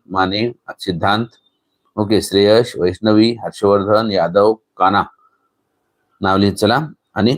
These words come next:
प्रश्न क्रमांक आणि पर्याय क्रमांक लिहा. ईश्वरी, व्हेरी गुड, दिसत नाही असं म्हणत आहे. विद्यार्थी मित्रांनो,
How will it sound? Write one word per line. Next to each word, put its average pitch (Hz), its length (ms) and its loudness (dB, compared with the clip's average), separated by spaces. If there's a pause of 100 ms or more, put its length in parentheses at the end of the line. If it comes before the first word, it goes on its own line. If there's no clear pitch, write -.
(100)
प्रश्न 110 280 0
क्रमांक 104 420 0
आणि 135 220 0
पर्याय 101 300 2
क्रमांक 92 400 -10
लिहा. 85 160 -4 (100)
ईश्वरी, 101 440 0 (680)
व्हेरी 113 160 4
गुड, 78 220 -6 (340)
दिसत 104 420 0
नाही 98 320 0
असं 104 220 -2
म्हणत 101 240 0
आहे. 131 120 0 (800)
विद्यार्थी 101 320 0
मित्रांनो, 110 340 2